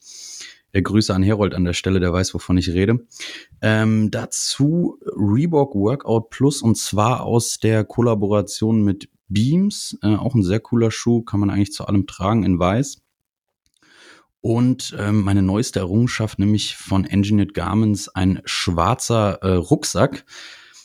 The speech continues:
den man in, in drei verschiedenen, ähm, ja, Varianten tragen kann. Der ist aus Ripstop,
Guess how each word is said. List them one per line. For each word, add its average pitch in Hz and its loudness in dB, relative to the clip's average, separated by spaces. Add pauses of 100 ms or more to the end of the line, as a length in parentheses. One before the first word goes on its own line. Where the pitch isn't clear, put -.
(200)
den 95 2
man 101 2
in, 95 2
in 90 0
drei 87 0
verschiedenen, 92 2
ähm, 85 -2
ja, 87 0
Varianten 87 0
tragen 95 0
kann. 90 2
Der 82 -2
ist 90 -8
aus 85 -6
Ripstop, - 0